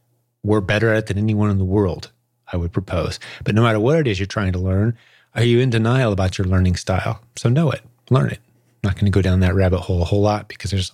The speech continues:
all kinds of content created on that. So here's the next one. Uh, and this has to do with isolating once again, but are you contributing to the community that you're a part of? Because if you're not, then you're in isolation.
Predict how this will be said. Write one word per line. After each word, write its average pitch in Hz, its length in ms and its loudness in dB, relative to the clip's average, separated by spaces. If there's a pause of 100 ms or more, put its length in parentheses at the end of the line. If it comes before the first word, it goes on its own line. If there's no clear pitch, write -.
all 101 140 2
kinds 92 260 -4
of 87 80 -10
content 87 440 -6
created 82 400 -4
on 92 100 -6
that. 95 220 -6 (1400)
So 151 200 -2
here's 156 240 0
the 151 60 2
next 156 260 0
one. 87 160 -4 (460)
Uh, 110 160 2
and 113 100 2
this 127 120 0
has 135 180 0
to 127 60 -8
do 123 160 2
with 120 160 0 (100)
isolating 101 680 -2 (180)
once 107 260 0
again, 101 340 0
but 92 120 0
are 101 100 4
you 113 80 2
contributing 117 760 0
to - 100 -6
the 107 100 0
community 110 520 2
that 92 200 0
you're 95 100 2
a 87 60 0
part 87 300 0
of? 87 200 -2
Because - 320 -2
if - 180 -6
you're 95 100 2
not, 135 360 2 (1080)
then 110 200 2
you're 104 160 4
in 98 80 4
isolation. 92 760 0